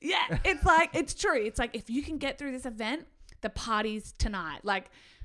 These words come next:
Speaker 1: there's gala. Like, we, we're always like, it's just the part. I just say, "You just come along to this event 'cause it's gonna
Speaker 2: Yeah,
Speaker 1: be so much
Speaker 2: fun,
Speaker 1: fun.
Speaker 2: fun.
Speaker 1: So, so much fun." So as a yellow, I'm just thinking with kids, you would,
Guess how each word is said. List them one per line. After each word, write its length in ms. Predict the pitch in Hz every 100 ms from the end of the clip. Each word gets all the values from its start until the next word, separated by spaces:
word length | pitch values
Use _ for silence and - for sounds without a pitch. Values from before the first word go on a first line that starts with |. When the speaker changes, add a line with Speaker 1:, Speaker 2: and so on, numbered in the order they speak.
| - -
Speaker 1:
there's 280 | 214 226 208
gala. 460 | 185 254 247 226 214
Like, 160 | 214
we, 180 | 220 233
we're 180 | 233 233
always 340 | 226 220 214
like, 280 | 208 190 185
it's 200 | 214 -
just 200 | 226 -
the 60 | 208
part. 280 | - 202 -
I 140 | 202 214
just 240 | 214 202
say, 340 | 220 196 196 -
"You 160 | 220 214
just 260 | 214 254
come 240 | - 240 233
along 220 | 240 220
to 80 | 214
this 160 | 208
event 360 | 202 196 247 339
'cause 140 | 240 208
it's 100 | 202
gonna 160 | 208
Speaker 2:
Yeah, 40 | 202
Speaker 1:
be 40 |
so 260 | 196 - 98
much 80 | 185
Speaker 2:
fun, 100 | 87
Speaker 1:
fun. 360 | 80 170 190 - -
Speaker 2:
fun. 140 | 180
Speaker 1:
So, 300 | 240 226 226
so 180 | - 208
much 180 | 190 -
fun." 260 | 190 156 - - - - _
So 260 | - 262 240
as 240 | - 254 254
a 320 | 247 220 202 -
yellow, 340 | - 208 190 196
I'm 180 | 185 196
just 160 | 190
thinking 260 | 202 190 180
with 180 | 160 -
kids, 600 | - 320 302 151 226 240 - - _ _ _ _ _ _ _ _ -
you 340 | - 214 240 233
would, 400 | 240 226 226